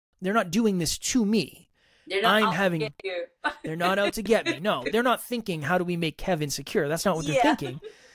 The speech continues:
Speaker 1: They're not even thinking about that. They're thinking about having a conversation. I'm thinking about it. So the
Speaker 2: Exactly.
Speaker 1: self-awareness piece was, "Okay, let me take myself out of this for a second. Let me figure out why do I feel that way?" And then I w-, I could be vulnerable,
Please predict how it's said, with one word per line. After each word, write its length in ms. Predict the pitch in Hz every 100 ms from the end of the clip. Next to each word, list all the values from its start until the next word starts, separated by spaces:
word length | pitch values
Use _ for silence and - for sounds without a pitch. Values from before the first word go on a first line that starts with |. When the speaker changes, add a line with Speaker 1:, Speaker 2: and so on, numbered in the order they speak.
| _ _ _
Speaker 1:
They're 180 | 214 302
not 180 | 220 214
even 180 | 233
thinking 280 | 196 330 196
about 260 | 151 127 -
that. 220 | 101 - -
They're 160 | 196
thinking 260 | 226 226 233
about 140 | 214
having 220 | 190 226 226
a 40 |
conversation. 600 | 240 233 240 320 262 131
I'm 180 | 247 311
thinking 260 | 208 175 139
about 260 | 127 110
it. 120 | 85 _ _ _ _ _ 226 220
So 100 | 220
the 80 |
Speaker 2:
Exactly. 140 | 220 226
Speaker 1:
self-awareness 760 | 226 - 160 180 302 294 180
piece 300 | - 185 151
was, 240 | 170 151 226
"Okay, 180 | 254 147
let 120 | 196
me 80 | 226
take 200 | 214 175
myself 340 | 160 156 139
out 140 | 214 294
of 60 |
this 120 | 170 143
for 120 | 156
a 40 |
second. 380 | 135 139 135 143 - _ _ _
Let 140 | 175 208
me 80 |
figure 360 | 214 233 190 196
out 140 | 170
why 280 | 135 156 180
do 100 | 180
I 80 | 151
feel 260 | 135 277 311
that 180 | 151 120
way?" 300 | 127 185 277 _ _ _ _
And 140 | 208 208
then 100 | 214
I 80 | 208
w-, 160 | 214 170
I 100 | 175
could 140 | 185
be 80 | 170
vulnerable, 760 | 190 339 254 156 131 139 151